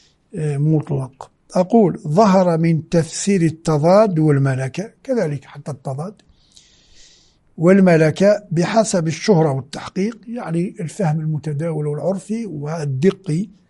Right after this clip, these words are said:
"تعاكسهما في العموم والخصوص".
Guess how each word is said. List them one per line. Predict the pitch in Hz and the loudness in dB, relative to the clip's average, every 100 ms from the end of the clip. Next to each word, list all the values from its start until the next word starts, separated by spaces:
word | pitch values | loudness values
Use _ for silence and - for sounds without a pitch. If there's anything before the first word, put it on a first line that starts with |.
| _ _ _ _ _ _ _ _ _ | _ _ _ _ _ _ _ _ _
"تعاكسهما | - 160 185 180 175 202 202 175 180 196 | -4 0 2 2 2 0 2 2 2 0
في | - | -2
العموم | 143 160 175 208 160 | -2 0 0 2 0
والخصوص". | 135 - 139 - 135 - - | -2 -6 -14 -14 -16 -16 -20